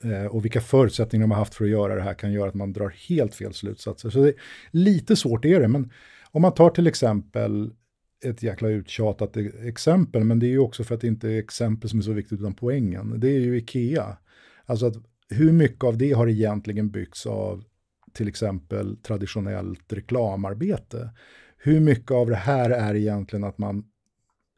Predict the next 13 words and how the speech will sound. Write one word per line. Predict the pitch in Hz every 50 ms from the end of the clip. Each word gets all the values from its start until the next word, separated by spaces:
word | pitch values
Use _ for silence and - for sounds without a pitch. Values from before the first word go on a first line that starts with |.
| _ _ -
öm-, | 143 131 113 110 110 - _ _ _ _ _ _ _ _ _ _ _ _ _ _ _ _ _ _ _ _ _ _ - - _ _ _
väldigt | - 117 120 156 160 123 107 117 117
omsorgsfullt | 156 151 123 104 - 113 101 - - 143 160 160 -
egentligen | 131 110 101 90 - 107 104
har | 117
fått | 113 - - 117 113 -
den | - 104 104
att | 107 -
acceptera | 113 113 - - 120 113 - - 131 156 185 185 127 101 90 104
att | 120 117 104 - - - -
man | 113 110 113 113
får, | 113 - - 143 147 147 156 143
eh, | 135 120 - _ _ _ _ _ _ _ _ _ _ _ _ _ _ _ _ - -